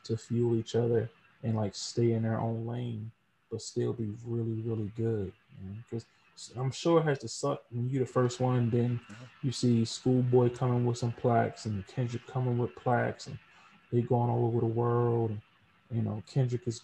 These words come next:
Speaker 1: Grammy nominated, and then you put out your album. He put out an album in twenty fifteen, and it was okay, but it wasn't the nine hundred and fifty-nine joint. Nah, nah, the
Speaker 2: That shit was
Speaker 1: nine oh five nine
Speaker 2: hard.
Speaker 1: joint.
Speaker 2: Yeah,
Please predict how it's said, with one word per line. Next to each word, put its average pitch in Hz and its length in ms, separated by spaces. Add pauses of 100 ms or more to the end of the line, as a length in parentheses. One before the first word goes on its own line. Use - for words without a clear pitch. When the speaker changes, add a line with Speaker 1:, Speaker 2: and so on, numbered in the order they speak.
(140)
Speaker 1:
Grammy 120 400
nominated, 120 760
and 117 120
then 117 220 (300)
you 143 140
put 139 200
out 123 420
your 131 180
album. 117 600 (200)
He 160 100
put 151 140
out 127 80
an 120 40
album 123 260
in 123 80
twenty 131 260
fifteen, 135 560
and 147 100
it 196 60
was 151 200
okay, 143 500 (580)
but 117 100
it 110 80
wasn't 127 360 (540)
the 127 120
nine 139 300
hundred 135 260
and 127 100
fifty-nine 135 640 (800)
joint. 139 320 (160)
Nah, 123 300
nah, 117 180
the 110 60
Speaker 2:
That 185 140
shit 190 140
was 120 120
Speaker 1:
nine 117 40
oh 151 60
five 170 260
nine 120 240
Speaker 2:
hard. - 20
Speaker 1:
joint. 123 280 (2000)
Speaker 2:
Yeah, 120 440